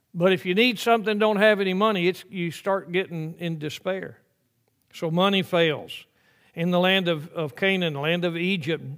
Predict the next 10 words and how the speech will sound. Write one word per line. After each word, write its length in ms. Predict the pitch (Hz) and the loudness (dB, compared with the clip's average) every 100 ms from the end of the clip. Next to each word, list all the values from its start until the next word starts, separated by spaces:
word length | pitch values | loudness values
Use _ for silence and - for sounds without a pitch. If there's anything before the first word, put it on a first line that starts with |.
| - | -6
And 260 | 180 165 | -4 -4
Joseph 480 | 135 190 208 180 180 | -2 0 2 0 -6
said 220 | - 202 | -2 -2
in 100 | 185 | -2
verse 200 | 165 190 | -2 -4
sixteen, 680 | - 196 180 - 202 233 240 _ _ _ _ _ _ _ _ _ | -4 -8 -8 -2 -2 -2 -6 _ _ _ _ _ _ _ _ _
"Sell 260 | 262 269 | 0 0
me 120 | 262 | 2
your 100 | 247 | 0
cattle. 420 | 240 269 269 180 | 0 2 0 0